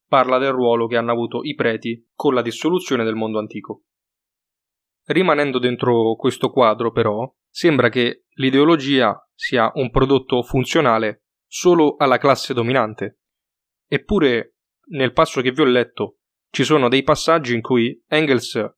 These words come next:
sembra pensare che anche le classi subalterne possano essere produttrici di una loro ideologia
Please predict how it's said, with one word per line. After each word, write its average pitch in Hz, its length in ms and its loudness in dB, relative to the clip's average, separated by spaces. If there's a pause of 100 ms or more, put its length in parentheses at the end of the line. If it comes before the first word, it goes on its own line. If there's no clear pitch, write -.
sembra 123 380 2
pensare 127 640 0 (480)
che 135 160 -2
anche 165 260 0
le 135 120 2
classi 143 420 -2
subalterne 113 920 -2 (160)
possano 123 500 0
essere 117 600 -2 (420)
produttrici 135 1000 2
di 131 160 -2
una 123 140 4
loro 120 400 2
ideologia 110 680 0